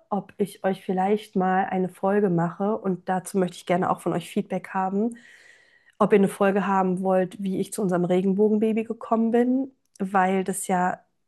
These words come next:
eine ganz große magische Sache war mit meinem verstorbenen Opa.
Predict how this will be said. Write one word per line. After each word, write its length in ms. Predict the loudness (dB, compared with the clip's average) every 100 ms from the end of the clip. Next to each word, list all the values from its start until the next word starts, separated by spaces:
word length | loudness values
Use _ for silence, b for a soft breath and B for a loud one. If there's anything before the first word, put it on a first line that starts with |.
| _
eine 140 | -2
ganz 380 | 2 2 2 -2
große 300 | -6 -4 0
magische 500 | 4 4 4 0 -4
Sache 320 | -4 -4 -2
war 340 | 0 0 0 -4
mit 400 | 0 0 -2 -4
meinem 880 | -2 0 0 0 0 -2 -4 -6 -8
verstorbenen 560 | -12 -12 -2 0 2 2
Opa. 440 | 0 2 2 2